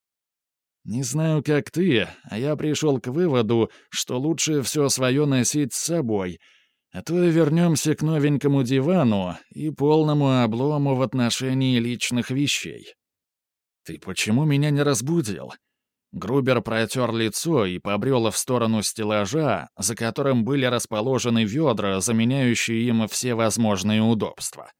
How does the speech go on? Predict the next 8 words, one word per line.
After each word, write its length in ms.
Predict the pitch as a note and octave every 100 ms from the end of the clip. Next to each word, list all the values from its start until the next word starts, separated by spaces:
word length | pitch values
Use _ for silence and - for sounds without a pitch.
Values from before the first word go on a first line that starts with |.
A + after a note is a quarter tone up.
| _ _ _ _ _ _ _ _ _ _
"Хотел 500 | - A#2 A2+ E3 F3+
посмотреть 640 | F3 E3+ E3 C#3 D3 E3 D#3
на 120 | C#3+
твою 260 | C#3 D3
реакцию", — 760 | D3 C#3 D#3+ D3+ - G#2 D#2 B1 _
пожал 380 | G2+ G2 G2+ F2+
плечами 500 | A2+ G#2 - F#2+ F2+
Снегирь. 580 | - A2+ G2 C#2+ D2